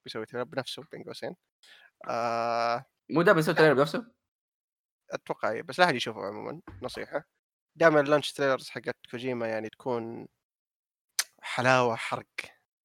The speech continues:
Speaker 1: حرق عنده زي العسل. تريلر، آه، ميتال جير رايزنج، ت-، تعرف كم مدته؟
Speaker 2: كم؟
Speaker 1: ست دقايق.
Speaker 2: يا ساتر.
Speaker 1: اللعبة في-، التريلر فيه كل شيء من القصة حرفيا. <laughs> تدري كم مدة القصة؟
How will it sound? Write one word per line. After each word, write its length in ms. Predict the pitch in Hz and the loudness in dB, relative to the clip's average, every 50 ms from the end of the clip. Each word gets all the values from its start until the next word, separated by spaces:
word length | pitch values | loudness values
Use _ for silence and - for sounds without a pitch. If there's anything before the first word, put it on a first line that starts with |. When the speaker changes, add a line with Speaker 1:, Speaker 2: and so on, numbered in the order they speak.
| _ _ - | _ _ -14
Speaker 1:
حرق 320 | - - 135 131 127 127 | -6 -2 -2 -2 0 0
عنده 200 | 127 127 131 127 | 0 0 -2 -2
زي 160 | 110 120 120 | -2 -2 0
العسل. 320 | 117 117 113 - 113 107 - | 0 0 -2 -4 -10 -16 -18
تريلر، 720 | - - - 143 135 135 135 123 120 117 123 123 120 117 | -20 -8 -4 -2 2 2 2 0 -2 -4 -2 0 0 0
آه، 20 | |
ميتال 420 | 120 123 - - 131 135 - - - | 0 -2 -4 -6 -2 0 0 2 2
جير 140 | 135 135 127 | 2 2 2
رايزنج، 280 | 135 131 120 120 113 - _ _ - | 2 0 0 -4 -8 -10 _ _ -8
ت-، 160 | - 139 - _ _ _ _ | -8 -8 -8 _ _ _ _
تعرف 200 | - 139 135 123 | -2 -2 -2 -2
كم 280 | - - 127 123 120 117 | -4 -6 -6 -6 -6 -6
مدته؟ 300 | 123 123 135 - 165 175 - _ _ _ _ _ _ _ _ _ _ - | -6 -8 -8 -8 -10 -10 -10 _ _ _ _ _ _ _ _ _ _ -4
Speaker 2:
كم؟ 320 | - 120 123 117 - - - - - - - - - - - - - | -2 -2 -2 -2 -6 -10 -10 -10 -12 -16 -10 -8 -6 -6 -6 -10 -10
Speaker 1:
ست 120 | - - 135 - | -8 -8 -8 -8
دقايق. 260 | 120 123 110 107 - _ _ _ _ _ _ _ _ _ - | -8 -8 -8 -8 -10 _ _ _ _ _ _ _ _ _ -2
Speaker 2:
يا 160 | 262 190 113 - | 0 0 0 0
ساتر. 260 | - - - - - - _ _ _ _ _ _ _ _ _ _ _ _ _ - 156 | -2 -6 -10 -12 -18 -20 _ _ _ _ _ _ _ _ _ _ _ _ _ -2 2
Speaker 1:
اللعبة 240 | 139 143 143 143 131 | 4 6 6 4 4
في-، 220 | - - - - | 0 -2 -2 -2
التريلر 260 | 135 - - 160 147 | -2 2 4 4 4
فيه 120 | - - 147 | 4 2 0
كل 160 | - - 143 | -2 0 0
شيء 180 | - - 170 | 4 4 4
من 80 | 147 139 | 4 4
القصة 380 | 131 - 147 - - - - - | 2 2 4 4 4 4 2 2
حرفيا. 420 | - 165 - - - - 208 208 - _ _ | 0 0 0 0 -4 -10 -10 -12 -12 _ _
<laughs> 320 | - - - - - - | -6 -4 -4 -4 -6 -8
تدري 160 | - 175 175 | 0 0 0
كم 200 | 156 - 170 160 160 | 2 2 2 2 2
مدة 140 | 160 151 143 - | 2 0 0 -2
القصة؟ 340 | 135 143 151 - - 185 | 0 0 0 0 -2 -4